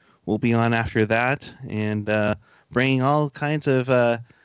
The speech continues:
special content with you. Be on the lookout for interviews and such coming on. So with that, we are out of here. We appreciate you. Uh,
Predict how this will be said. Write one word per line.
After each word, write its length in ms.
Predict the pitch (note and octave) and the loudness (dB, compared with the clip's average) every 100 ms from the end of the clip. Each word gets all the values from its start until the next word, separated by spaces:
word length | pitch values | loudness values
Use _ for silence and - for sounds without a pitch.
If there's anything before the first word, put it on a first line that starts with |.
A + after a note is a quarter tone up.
| _ _ - | _ _ -14
special 380 | - C#3+ D3 | -2 0 0
content 420 | D3+ D3 D3 D3 G#2 | 0 0 0 -2 0
with 240 | C3+ - | -2 0
you. 200 | C#3+ D#3+ | -2 -2
Be 140 | D3+ | 0
on 120 | D3+ D3 | 2 2
the 60 | |
lookout 380 | C3 D3 E3 D3+ | 0 0 0 -2
for 220 | - C3+ | -4 -6
interviews 720 | - C3+ C3+ C#3 C#3 C#3 - - | -2 -2 0 0 2 2 -2 -6
and 260 | - B2+ B2 | -4 -2 0
such 440 | - C#3+ - - | 0 0 0 -2
coming 340 | - B2+ B2 B2 - | -2 0 2 0 0
on. 380 | A#2+ A2+ G2+ | 0 2 0
So 500 | F#2 - B2+ A2+ F2 - - - - - - | -2 0 4 4 2 -4 -20 -20 -20 -16 -2
with 180 | A2+ - | -2 2
that, 380 | D3 D#3 - E3 | 0 0 -4 -12
we 380 | B2+ A2+ C#3 C#3+ | -10 -8 -6 -2
are 200 | C#3+ C3+ - | 0 0 -2
out 180 | A#2+ C3+ | -2 0
of 140 | D3+ D3 | 0 -4
here. 400 | - D3 E3 E3 | -6 -4 -4 -8
We 220 | - C3 | -10 -8
appreciate 540 | - C#3+ - D3 D3 | -4 -4 -2 -4 -4
you. 260 | C#3+ D3+ D#3 | -4 -2 -2
Uh, 600 | - C3+ B2+ B2 A#2+ | 0 2 4 4 2